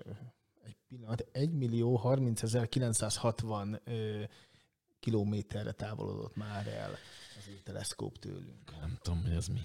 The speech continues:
Speaker 2: Az már nem, de nekem az már felfoghatatlan.
Speaker 1: És a, a, tehát hetven százalékát tette meg a, a,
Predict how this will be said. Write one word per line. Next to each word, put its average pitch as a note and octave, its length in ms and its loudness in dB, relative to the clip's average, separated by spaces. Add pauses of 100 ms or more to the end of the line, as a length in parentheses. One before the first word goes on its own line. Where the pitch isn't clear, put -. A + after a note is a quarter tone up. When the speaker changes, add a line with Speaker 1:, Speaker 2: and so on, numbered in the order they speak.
(200)
Speaker 2:
Az F#2 160 4
már G#2+ 160 12
nem, G#2 220 12
de G#2 220 12
nekem C3+ 340 12
az A2+ 140 12
már A2+ 160 12
felfoghatatlan. D#2 840 6
Speaker 1:
És - 180 4
a, A#2+ 220 6
a, A#2+ 380 0 (160)
tehát - 220 -4 (100)
hetven C#3 260 6
százalékát A2 640 4
tette - 300 0
meg G#2 220 -2
a, G#2+ 140 -2
a, - 580 -8